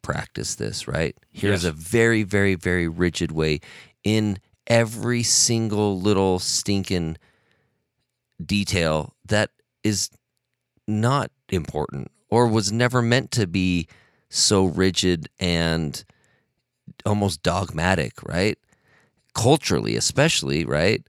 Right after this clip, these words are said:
Speaker 1: And in an effort to kind of pull away from that, it is hard not to sometimes look at that and go, "Man, have we just swung so hard the other way to where now with," you know,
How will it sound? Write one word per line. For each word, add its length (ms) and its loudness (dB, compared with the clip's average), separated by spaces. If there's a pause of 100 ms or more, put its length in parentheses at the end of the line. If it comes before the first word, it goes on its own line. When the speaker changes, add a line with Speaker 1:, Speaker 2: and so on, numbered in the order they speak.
(680)
Speaker 1:
And 360 2
in 140 2
an 180 0
effort 360 -2
to 80 -4
kind 260 -2
of 120 -8
pull 200 -2
away 240 2
from 240 -6
that, 240 -4
it 140 -2
is 120 -2
hard 300 0
not 220 -4
to 100 -8
sometimes 560 -6
look 220 -6
at 80 -10
that 180 -8
and 80 -14
go, 200 -6
"Man, 280 -8
have 200 -12
we 120 -4
just 220 -6 (100)
swung 380 -6
so 560 0
hard 320 0
the 100 -2
other 160 -4
way 320 -2
to 140 -8
where 360 -2 (1120)
now 560 0 (200)
with," 160 -6 (380)
you 160 -4
know, 220 -6